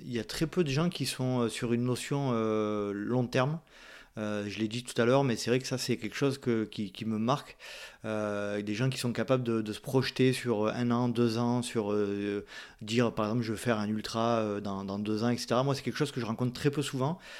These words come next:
Heu, toi, Nico, heu, sur l'aspect planification des, des, des objectifs, tu,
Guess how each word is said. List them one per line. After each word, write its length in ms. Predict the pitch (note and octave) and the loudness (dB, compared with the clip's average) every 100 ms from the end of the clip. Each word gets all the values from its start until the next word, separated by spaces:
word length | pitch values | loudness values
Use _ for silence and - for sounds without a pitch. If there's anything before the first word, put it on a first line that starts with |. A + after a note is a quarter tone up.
| - - - | -16 -14 -4
Heu, 340 | A2 A2 A2+ A2 | 0 0 0 4
toi, 140 | D3 | 6
Nico, 420 | E3 C#3+ D#3+ F3+ | 8 6 6 10
heu, 460 | D#3+ C3+ B2+ B2 A#2 | 10 10 10 10 8
sur 180 | - B2 | 6 4
l'aspect 300 | C3 C3 D3 | 4 4 4
planification 1040 | C#3+ D3 C3+ - C#3+ C#3 - - D#3 D#3+ | 6 6 4 6 6 4 -2 0 2 2
des, 260 | C#3+ B2 A#2+ | 6 8 8
des, 220 | A#2 A#2 | 6 4
des 200 | A2+ A2 | 4 4
objectifs, 540 | B2 B2 B2 - G3 | 4 4 2 -2 -4
tu, 560 | - C3 A#2+ A#2 A2 G#2 | -4 0 2 4 4 0